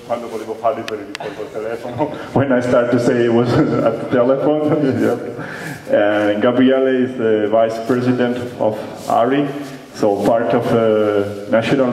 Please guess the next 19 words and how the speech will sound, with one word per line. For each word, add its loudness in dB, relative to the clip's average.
board, 2
and, 2
uh, 0
is 2
he 4
representing 0
ari, 2
um, 0
Associazione 2
Radio 2
Amatori 2
Italiani. 0
I 2
think 0
he 2
want 2
to, -2
to 2
have 0